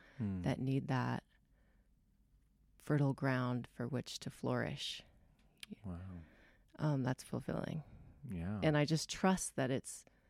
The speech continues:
Speaker 2: it's going to be okay because of this strong foundation. Even if we're maybe a little boring, maybe we don't have as many adventures as I'd like for us to have, um, I still feel like my, my children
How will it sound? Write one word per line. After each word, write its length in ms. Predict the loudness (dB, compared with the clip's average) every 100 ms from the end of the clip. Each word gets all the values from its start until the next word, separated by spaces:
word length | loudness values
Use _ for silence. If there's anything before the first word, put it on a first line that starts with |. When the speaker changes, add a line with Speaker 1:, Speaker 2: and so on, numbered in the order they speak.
| _ _ 0
Speaker 2:
it's 160 | 0 2
going 280 | 4 4
to 100 | 2
be 200 | 2 4 2
okay 340 | 2 0 2
because 680 | 2 0 -2 0 0 -4 -4 -2
of 180 | 0
this 220 | 2 0 -2
strong 420 | -4 0 0 -2
foundation. 640 | -4 -4 0 0 0 0
Even 240 | 2 2 2
if 180 | 2
we're 340 | 2 2 2 -2 -10 -20 -10 0
maybe 220 | 2 4
a 60 | 2
little 220 | 2 0 0
boring, 600 | 4 6 6 6 4 2
maybe 180 | 2 2
we 80 | 4
don't 100 | 2
have 140 | 2 2
as 100 | 2
many 220 | 0 0
adventures 520 | 2 2 2 -2 -2
as 120 | -2
I'd 180 | -2 0
like 240 | 0 0 -2 -8 -2
for 100 | 0
us 160 | 0
to 100 | -2
have, 420 | 0 2 2 0 -2 -12 -20 -20 -20 -20 -20 -6
um, 400 | -2 0 -2 -4 -4
I 80 |
still 240 | -4 -2 -2
feel 180 | 0 0
like 260 | -2 -6 -20 -8
my, 460 | -6 -4 -4 -8 -10 -18 _ _ -8
my 180 | -2 -2
children 720 | -2 0 0 2 0 -2 -4